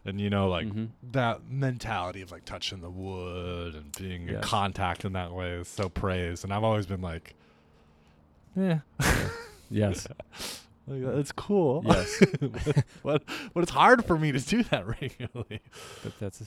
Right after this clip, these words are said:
Speaker 2: not why I'm here necessarily.
Speaker 1: Yeah, that's not
Speaker 2: Or
Speaker 1: why I'm
Speaker 2: does it add something to the experience to have to come up
Speaker 1: No,
Speaker 2: against
Speaker 1: I al-, yeah, to
Speaker 2: that?
Speaker 1: always have to be aware of, like, where my cushion is, where my,
Speaker 2: Mm-hmm.
Speaker 1: how my robe looks,
Speaker 2: Yes.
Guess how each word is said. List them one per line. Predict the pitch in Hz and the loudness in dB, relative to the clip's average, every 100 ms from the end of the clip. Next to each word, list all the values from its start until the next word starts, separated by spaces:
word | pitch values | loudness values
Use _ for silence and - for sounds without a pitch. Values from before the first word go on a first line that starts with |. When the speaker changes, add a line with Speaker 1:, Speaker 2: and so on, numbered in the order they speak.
| - | -12
Speaker 2:
not | 110 95 92 | -8 -4 -4
why | 95 92 92 | -4 -4 -4
I'm | 90 92 | -6 -6
here | 98 92 | -6 -6
necessarily. | 95 95 - 92 113 147 156 | -6 -8 -10 -8 -4 0 2
Speaker 1:
Yeah, | 160 | 2
that's | 165 170 | 0 -2
not | 165 | -2
Speaker 2:
Or | |
Speaker 1:
why | 151 | 2
I'm | 120 | 4
Speaker 2:
does | 131 | 4
it | 117 | 4
add | 107 110 | 4 4
something | 135 123 131 | 2 0 0
to | 123 | 2
the | 123 | 2
experience | - 120 120 120 | 2 4 4 4
to | 117 | 2
have | 101 104 | 4 2
to | 104 | 0
come | - 101 | 0 2
up | 95 - | 2 2
Speaker 1:
No, | |
Speaker 2:
against | 101 95 123 123 | 2 4 6 8
Speaker 1:
I | |
al-, | 127 117 | 6 6
yeah, | 131 131 | 6 4
to | 131 | 4
Speaker 2:
that? | 107 | 8
Speaker 1:
always | 120 135 127 | 10 12 10
have | 127 - | 6 2
to | |
be | 110 110 | 2 4
aware | 101 95 95 | 6 4 4
of, | |
like, | 90 87 | 0 -2
where | 92 | -4
my | 80 | -6
cushion | - 127 - 123 | -4 -4 0 0
is, | 113 113 110 107 107 98 | 2 2 0 -2 -2 -4
where | 87 | -4
my, | 80 | -4
Speaker 2:
Mm-hmm. | - | 0
Speaker 1:
how | 101 | 2
my | 85 | 2
robe | 82 101 110 104 | 4 6 6 6
looks, | 104 104 101 104 - - - | 6 6 4 0 -4 -12 -6
Speaker 2:
Yes. | 98 92 - | -4 -4 -8